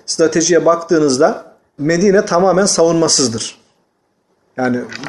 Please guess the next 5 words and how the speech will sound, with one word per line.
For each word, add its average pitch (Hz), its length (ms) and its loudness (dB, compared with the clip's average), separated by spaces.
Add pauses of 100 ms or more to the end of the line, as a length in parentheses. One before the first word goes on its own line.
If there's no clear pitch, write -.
herkes 151 640 -2
hemen 139 220 0
hemen 147 420 -2
görmüştür 160 440 0
oraları. 127 500 2